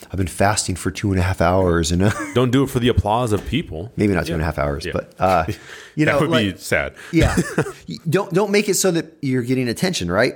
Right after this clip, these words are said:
Speaker 1: What does he say next? Verse seventeen, "But when you fast, anoint your head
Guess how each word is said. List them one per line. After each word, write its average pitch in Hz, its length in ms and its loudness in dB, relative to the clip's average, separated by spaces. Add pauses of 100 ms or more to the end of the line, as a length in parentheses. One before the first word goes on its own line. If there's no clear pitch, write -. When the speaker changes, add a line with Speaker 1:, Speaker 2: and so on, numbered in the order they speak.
(120)
Speaker 1:
What 127 180 2
does 139 100 2
he 143 80 2
say 147 160 2
next? 113 260 0
Verse 113 180 0
seventeen, 113 400 0
"But 104 100 2
when 107 140 0
you 165 100 2
fast, - 500 -4 (440)
anoint 110 320 2
your - 140 0
head 104 300 0